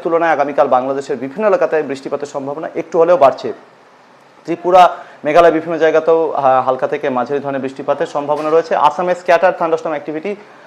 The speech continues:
আগামীকাল হতে পারে। এর পরবর্তীতে সতেরোই জুন হতে হতে কিন্তু,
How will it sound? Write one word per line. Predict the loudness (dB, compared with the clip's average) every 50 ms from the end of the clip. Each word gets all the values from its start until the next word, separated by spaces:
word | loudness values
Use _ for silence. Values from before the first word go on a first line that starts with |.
| -20 -6
আগামীকাল | -4 -2 0 0 -2 0 4 6 6 6 6
হতে | 4 0 -2 2 2 2 4
পারে। | 6 4 4 4 2 0
এর | 2 2 2 2
পরবর্তীতে | 2 4 6 6 6 6 4 0 -2 -2 -6 -2 0 0 0 0 -2 -8 -18 -20 _ _ _
সতেরোই | -2 2 4 4 4 4 2 2 2 2 2 2 0 -4 -8 -10 -12 -6
জুন | -2 -2 0 0 0
হতে | 0 0 2 4 4
হতে | 4 4 2 -2 -4
কিন্তু, | -4 -6 -6 -4 -2 2 2 2 2 2